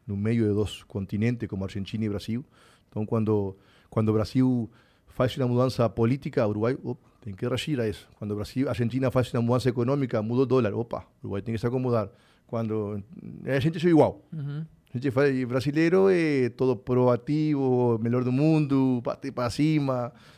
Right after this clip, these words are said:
Speaker 1: mais extravagante, e joga assim. Essa é a nossa teoria de futebol. Então, o Uruguai é sempre um futebol mais de resposta, né? Não tem como. Eliminatória é difícil. Você vai jogar a La Paz,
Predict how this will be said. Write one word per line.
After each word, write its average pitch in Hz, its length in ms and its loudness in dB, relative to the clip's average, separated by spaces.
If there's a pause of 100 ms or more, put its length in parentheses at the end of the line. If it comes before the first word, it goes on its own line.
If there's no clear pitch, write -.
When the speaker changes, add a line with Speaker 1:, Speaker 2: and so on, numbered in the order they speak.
(140)
Speaker 1:
mais 123 240 2
extravagante, 135 640 6
e 143 80 0
joga 180 220 0
assim. 185 220 -4 (800)
Essa 127 180 -4
é 156 40 0
a - 20 -2
nossa 127 460 2
teoria 156 420 8
de 147 100 8
futebol. 127 560 0 (260)
Então, 147 120 -2
o 156 40 0
Uruguai 185 160 4
é - 20 4
sempre 202 220 4
um 175 40 0
futebol 139 300 0
mais 143 160 2
de 139 60 2
resposta, 110 440 -4
né? 101 100 -8
Não 131 100 -10
tem 156 120 -10
como. 98 260 -6 (1040)
Eliminatória 170 480 2
é - 20 0
difícil. - 420 -4
Você 107 80 -4
vai 120 100 0
jogar 123 180 -2
a - 20 2
La 117 80 2
Paz, 92 440 -4